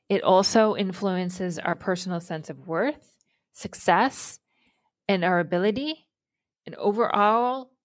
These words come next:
our potential. We're not afraid of failure. We're not threatened by mistakes and taking risks. We feel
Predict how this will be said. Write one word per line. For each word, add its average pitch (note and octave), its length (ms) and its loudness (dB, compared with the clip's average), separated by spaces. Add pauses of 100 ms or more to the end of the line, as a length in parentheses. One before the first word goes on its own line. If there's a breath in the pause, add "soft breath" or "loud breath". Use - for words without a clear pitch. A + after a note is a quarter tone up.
our G3 200 4
potential. F3 760 -8 (920)
We're F#3 200 -4
not F#3+ 280 4
afraid A3 360 2
of G3+ 80 -2
failure. F#3 680 0 (680)
We're F#3+ 80 -6
not F3+ 300 0
threatened A3 720 -2 (1900)
by F#3 160 4
mistakes F#3+ 960 -2 (1400)
and F3+ 100 -4
taking F#3+ 360 2
risks. - 640 -2 (2250)
We G#3+ 240 2
feel G#3+ 680 2